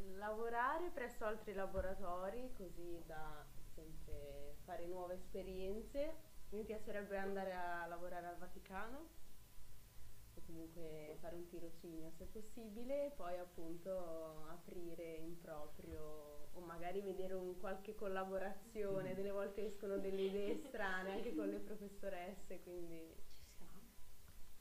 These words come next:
Speaker 1: chi lo
Speaker 3: È un
Speaker 1: sa.
Speaker 3: settore che ci si deve aiutare
Speaker 1: Aiutare,
Speaker 3: l'uno con l'altro.
Speaker 1: esatto.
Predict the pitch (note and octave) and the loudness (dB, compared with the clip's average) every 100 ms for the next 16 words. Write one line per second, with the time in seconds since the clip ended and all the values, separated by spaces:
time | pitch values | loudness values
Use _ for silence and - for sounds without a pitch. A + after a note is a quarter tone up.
0 | - - A3 G#3 F#3+ E3+ F#3 - F#3 F3+ | -4 -2 0 0 0 2 2 0 -2 -2
1 | F3 - F#3+ - F3+ E3+ - - - - | -2 -2 -4 -2 -2 -2 -4 -4 -2 -2
2 | F3+ F3+ F3 E3+ E3+ - G3 G#3 A3+ G#3 | -2 -2 0 0 -2 0 2 4 2 2
3 | F3+ E3+ F3+ F3+ - G3+ F#3+ E3+ E3 - | 2 2 0 0 0 0 0 0 0 -2
4 | - F#3+ | -4 -2